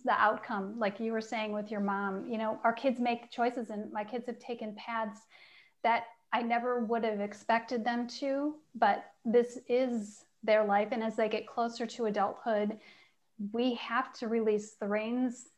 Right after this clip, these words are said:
here and there to give them a chance to express who they are and to learn lessons that we may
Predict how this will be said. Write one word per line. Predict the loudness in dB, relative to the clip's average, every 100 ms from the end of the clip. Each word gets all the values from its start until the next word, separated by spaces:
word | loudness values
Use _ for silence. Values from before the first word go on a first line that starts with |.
| _
here | -6 2 4
and | 4
there | 2 0 -2 -6
to | -6
give | 0 0
them | 0 -4 -6
a |
chance | -8 -8 -8 -8
to | -10
express | -10 -6 -6 -4
who | -4
they | -2 0
are | 0 0
and | -2
to | -2 -2
learn | 0 0
lessons | -2 -2 -2 -4 0
that | 2 2 -2 -20 _ _ _
we | 2
may | 4 4 4 4 2